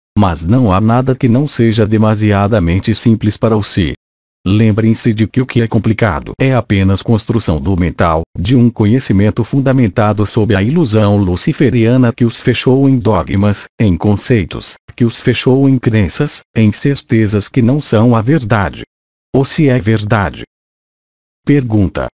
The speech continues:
o que você denomina serviço e devoção? Caro irmão,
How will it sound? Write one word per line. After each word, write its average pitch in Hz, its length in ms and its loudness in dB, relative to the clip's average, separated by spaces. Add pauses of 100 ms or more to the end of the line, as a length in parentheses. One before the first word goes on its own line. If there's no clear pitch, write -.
(100)
o 139 120 0
que 120 180 0
você 104 380 -2
denomina 110 580 2
serviço 120 580 0
e 113 120 2
devoção? 92 720 0 (960)
Caro 135 320 0
irmão, 98 380 2